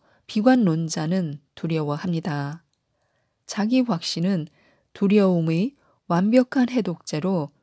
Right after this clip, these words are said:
두려움이 어둠과 그림자만을 본다면 자기 확신은 희망과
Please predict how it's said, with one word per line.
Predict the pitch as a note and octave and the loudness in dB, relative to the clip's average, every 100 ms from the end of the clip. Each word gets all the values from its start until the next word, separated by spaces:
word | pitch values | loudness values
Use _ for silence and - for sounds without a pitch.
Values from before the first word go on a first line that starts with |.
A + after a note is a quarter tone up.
| _ _ | _ _
두려움이 | - E3 F3 D#3+ D#3 E3 A#3+ - _ | -4 0 2 2 0 -2 -4 -8 _
어둠과 | - E3+ G3 F3+ D#3+ D3 E3 _ _ _ | -6 -4 -2 -2 -2 -4 -6 _ _ _
그림자만을 | - A#3+ B3+ B3+ F#3+ D#3+ D#3 E3+ | 0 2 2 2 0 0 -2 -2
본다면 | E3+ D#3 D#3 D3+ F#3+ E3+ E3 - _ _ | -2 -4 -4 -2 -2 -2 -6 -14 _ _
자기 | - E3 F3 | -10 -6 -4
확신은 | F3 E3+ - F3 G3 F#3 E3 _ _ | -4 -4 -6 -4 -2 -4 -6 _ _
희망과 | - B3 G#3 F3+ E3 E3 A#3+ | -4 0 0 -2 -2 -2 -4